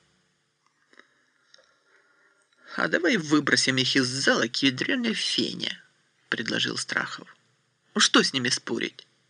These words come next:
Только с-, против ветра. За воротники и вон". "Согласен", ответил обычно немногословный Миронов. Так уж повелось.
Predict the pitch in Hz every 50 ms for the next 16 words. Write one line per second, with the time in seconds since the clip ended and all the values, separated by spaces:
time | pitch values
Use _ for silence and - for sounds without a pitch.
0 | _ _ _ _ _ _ _ _ _ _ _ _ - - 202 - - 196 190 -
1 | - - - - - - - - - - - _ - - - _ - - 143 131
2 | - - 135 127 120 120 120 110 113 - - - 73 - _ _ _ _ _ _
3 | _ _ _ _ _ _ _ 123 135 139 147 - - - 240 - 262 254 - -
4 | 277 214 180 180 214 214 175 139 135 - 123 131 123 127 127 127 - _ _ -
5 | _ _ _ _ _ _ _ _ _ _ _ _ _ _ _ _ _ _ _ _
6 | _ _ _ _ _ _ _ _ _ _ _ _ _ _ _ - - - 113 117
7 | - - 110 220 - - 170 175 180 - _ _ _ _ _ - 127 127 - 127
8 | 123 123 - 120 110 - 123 127 131 123 120 - - 123 120 117 117 113 113 117
9 | 117 113 - - - 135 127 127 127 120 120 123 123 - 123 123 131 139 - -
10 | _ _ _ _ _ _ _ _ _ _ _ _ _ _ _ _ _ _ _ _
11 | _ _ _ _ - 147 - 165 160 - - 196 196 202 208 196 180 - 135 127
12 | - -